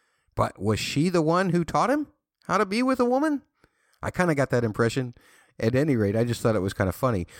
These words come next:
I also thought it was even funnier the, the way that Aemond reacted to it. Didn't seem to bother him. Or maybe I just interpreted it that way because I am forever Team Aemond,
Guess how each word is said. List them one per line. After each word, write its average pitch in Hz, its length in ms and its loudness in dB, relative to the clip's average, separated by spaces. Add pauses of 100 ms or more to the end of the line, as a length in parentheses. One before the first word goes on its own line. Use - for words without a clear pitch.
(140)
I 147 140 -2
also 185 320 0
thought 123 180 0
it 104 100 -2
was 98 200 -6
even 110 260 -4
funnier 123 420 2
the, 92 320 -6
the 104 160 0
way 104 160 4
that 95 180 -2
Aemond 104 320 0
reacted 95 480 -2
to 78 120 -6
it. - 160 -8 (460)
Didn't 113 180 0
seem 117 180 0
to 85 60 -6
bother 104 300 0
him. 104 120 -10 (1600)
Or 135 100 4
maybe 151 260 2
I 127 60 2
just 120 240 -2
interpreted 110 600 -2
it 95 120 0
that 92 220 0
way 95 120 0
because 95 300 -2
I 117 160 0
am 110 160 0
forever 110 400 2
Team 117 400 -2
Aemond, 110 720 2